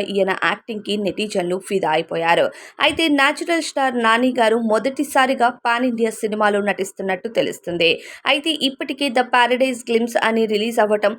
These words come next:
దీనిలో న్యాచురల్ స్టార్ నాని గారు సిక్స్ ప్యాక్ బాడీతో ఉండటం, అయితే ఈ గ్లింప్స్‌ని నాలుగు భాషల్లో రిలీజ్ చేయటంతో ఇది పాన్ ఇండియా లెవెల్ సినిమా అని అందరికీ అర్థమైంది. ఇక సిక్స్ ప్యాక్ బాడీ కోసం నాని గారు ఈ సినిమా కోసం బాగా కష్టపడినట్టు తెలుస్తుంది.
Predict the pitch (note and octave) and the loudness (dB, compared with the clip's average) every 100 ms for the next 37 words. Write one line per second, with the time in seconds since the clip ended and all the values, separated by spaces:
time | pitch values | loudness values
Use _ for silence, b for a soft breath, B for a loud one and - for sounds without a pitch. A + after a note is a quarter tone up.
0 | B B - D#4 F4+ F4+ E4 D4 C4+ C4+ | B B -2 2 4 4 4 4 4 2
1 | C#4 C#4 - B3+ A#3+ A#3 A3+ A#3+ A#3 A3 | 0 -2 0 -2 2 2 4 4 4 4
2 | G#3+ A3 - B3+ A#3+ G3+ F#3+ G#3+ C#4 C4+ | 2 -4 -4 -6 -6 0 2 4 2 2
3 | B3 A3 G#3+ A3+ A#3 B B C#4+ D#4 F4 | 2 2 2 0 0 B B -2 0 0
4 | D4+ C4+ D4+ E4+ - D4 B3 A3+ B3+ C4 | 0 0 0 0 0 0 2 2 2 2
5 | B3+ C4+ D4+ C4+ B3+ A#3 A3 A#3 A#3+ A#3 | 2 2 2 2 2 2 0 0 0 0
6 | A#3 A#3 A#3 B3 A3+ A#3+ A3+ A#3+ A#3+ A#3 | -2 0 0 0 -4 -2 -2 0 0 2
7 | A3+ G#3+ G#3+ - G#3+ G#3+ G3+ A3+ A#3 G3 | 2 0 -2 -4 -2 2 2 0 -2 0
8 | G3+ G3 G3 F3 F3+ F3 F3 F3 D#3+ B | -2 -2 0 0 0 -2 -2 2 0 B
9 | B B C#4+ D#4 D#4+ D#4 - E4+ E4 B3 | B B -2 -2 0 -2 -2 -4 -4 2
10 | B3+ C4 C#4 B3+ B3+ B3+ A#3+ G#3+ A#3+ A#3+ | 4 4 2 0 2 2 4 4 2 4
11 | A3 A3 G#3+ G#3+ G#3+ A#3 A3+ G#3+ G#3+ G#3+ | 2 2 -4 -4 0 2 2 0 0 0
12 | F#3+ F3+ G#3+ G#3+ G3 G3 G3 F#3+ F#3 F3+ | 2 2 0 -6 -6 -6 -6 -4 -6 -6
13 | - F3 F3 - F3+ F3+ | -4 -4 -2 -2 2 4